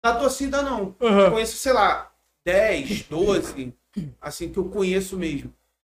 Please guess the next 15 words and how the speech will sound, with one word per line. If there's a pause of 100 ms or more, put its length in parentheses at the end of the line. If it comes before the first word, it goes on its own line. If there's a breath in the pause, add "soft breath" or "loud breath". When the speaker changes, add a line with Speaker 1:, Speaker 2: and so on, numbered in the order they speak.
(220)
Speaker 1:
São
muita
gente
fora
que
fazem.
Então,
a
galera
de
fora
acaba
se
aproximando
mais